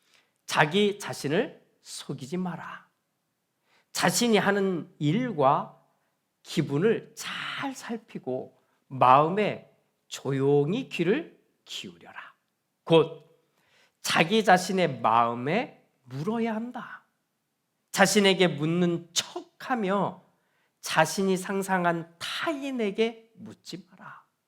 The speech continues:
자신을 응시하는 척하며 자신을 응시하는 타인을 응시하지 마라." 더불어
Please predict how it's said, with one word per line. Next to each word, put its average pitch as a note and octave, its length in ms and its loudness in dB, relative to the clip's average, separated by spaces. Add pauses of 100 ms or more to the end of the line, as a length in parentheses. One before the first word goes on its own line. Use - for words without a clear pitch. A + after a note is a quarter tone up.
(640)
자신을 G3+ 680 4
응시하는 A3+ 1000 2
척하며 - 1040 -2 (240)
자신을 D#3+ 680 0
응시하는 G#3 880 -2
타인을 C4+ 840 -2 (460)
응시하지 F#3 1120 -6
마라." D3 640 -12 (840)
더불어 A#2+ 640 -4